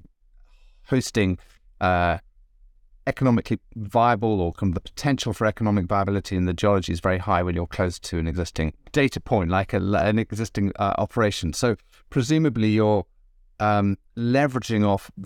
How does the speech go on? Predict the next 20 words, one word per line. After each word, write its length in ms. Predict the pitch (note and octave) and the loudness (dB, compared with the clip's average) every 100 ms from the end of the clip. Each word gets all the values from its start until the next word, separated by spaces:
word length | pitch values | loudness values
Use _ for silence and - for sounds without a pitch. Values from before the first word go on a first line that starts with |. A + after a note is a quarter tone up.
| - | -4
the, 300 | G#2+ G#2 G2 | 0 0 -2
what 200 | - A#2 | -4 -4
you 120 | A2 A2 | 0 2
know 300 | A2 A#2 A2 | 4 4 4
about 320 | G2+ F#2 - _ - | 4 2 0 _ -12
the 80 | G2+ | -10
Tanko 680 | - E3 D#3+ - G2+ E2+ D#2+ _ _ | -2 0 0 2 0 0 -4 _ _
deposits 680 | G2+ G#2+ F#2+ F#2 E2+ - - - - - | -4 0 2 0 -2 -10 -16 -20 -20 -6
to, 360 | G#2+ F#2+ F2 F2+ - - - - - - _ | 0 0 0 -4 -14 -20 -20 -20 -20 -20 _
uh, 380 | F2+ E2 D#2+ D#2 - _ | -2 0 0 0 -4 _
target 400 | - C3 A#2 A2+ | -2 0 0 -2
your 160 | F2+ F#2+ | -4 -4
drilling 280 | E2+ G2+ F2+ | -2 -2 -2
as 120 | E2+ | -4
best 260 | - F2 | -4 -4
you 80 | F2+ | -6
can 260 | - G2 D#2+ | -2 -2 -2
at 80 | D2+ | -4
Shatford 400 | - B1+ F2+ D#2+ | -4 -4 -4 -4
Lake. 280 | C#2+ - | -6 -8